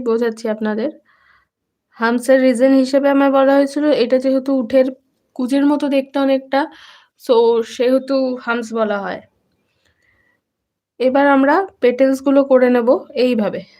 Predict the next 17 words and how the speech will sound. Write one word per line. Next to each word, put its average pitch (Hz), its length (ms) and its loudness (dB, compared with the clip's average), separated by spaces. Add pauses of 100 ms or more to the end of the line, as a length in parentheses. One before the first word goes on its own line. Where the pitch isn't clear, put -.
(1160)
একটুখানি 269 460 0 (100)
গ্যাপ 220 260 0
রেখে 254 200 0
রেখে 262 280 2 (260)
এইভাবে, 214 320 -2 (1400)
ঠিক 285 220 -6
আছে? 311 180 -2 (280)
এইগুলো 262 340 2 (2500)
এইভাবে 233 320 0 (100)
পেটেলসগুলো 240 580 -2
করে 233 220 0
নিচ্ছি, 226 380 -4 (1200)
দেখুন 226 280 -2 (100)
কিভাবে 247 320 -4
করছি, 233 380 -6 (1300)
ঠিক 277 180 -10
আছে? 294 260 -2